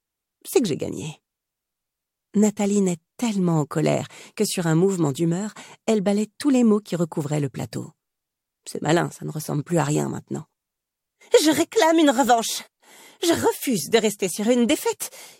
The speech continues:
qui plus est lorsque celle-ci est due à ton poil qui m'a empêché de placer mon cul comme je l'avais prévu, hurle-t-elle. Eh oui,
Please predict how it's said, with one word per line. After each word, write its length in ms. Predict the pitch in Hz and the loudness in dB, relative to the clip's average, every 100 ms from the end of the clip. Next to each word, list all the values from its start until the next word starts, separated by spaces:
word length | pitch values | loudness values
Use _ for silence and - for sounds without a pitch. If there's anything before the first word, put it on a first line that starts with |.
| - | -6
qui 120 | 320 | -4
plus 320 | - 202 165 | -2 -2 -2
est 80 | 165 | -2
lorsque 320 | 151 165 226 | -2 -2 -2
celle-ci 640 | 202 190 - - 240 226 - | -2 -2 -4 -6 -4 -4 -2
est 140 | 247 190 | -2 -2
due 300 | 175 208 - | -2 -2 -4
à 120 | - - | -10 -10
ton 160 | 165 147 | -10 -8
poil 440 | - 339 302 294 302 - - - | 0 4 4 2 -2 -6 -18 -6
qui 160 | - | 2
m'a 180 | 285 254 - | 4 2 0
empêché 560 | 320 - 311 - 208 | 0 0 -2 0 -2
de 120 | 151 180 | 0 0
placer 400 | 202 208 226 180 | 0 0 2 2
mon 220 | 165 202 | 2 -2
cul 220 | - - 622 | -4 -6 0
comme 180 | - 277 | 2 4
je 80 | 277 | 4
l'avais 260 | 262 349 392 | 4 2 0
prévu, 520 | - - 339 294 - - - - _ _ _ _ _ _ - | 4 4 4 2 -4 -18 -20 -20 _ _ _ _ _ _ -6
hurle-t-elle. 600 | 151 143 - 139 135 156 _ _ _ _ _ _ _ _ _ _ _ _ _ _ _ _ _ - - | -4 -4 -6 -6 -6 -8 _ _ _ _ _ _ _ _ _ _ _ _ _ _ _ _ _ -14 -4
Eh 300 | 277 262 175 | 0 2 2
oui, 380 | 156 165 - | 0 -2 -8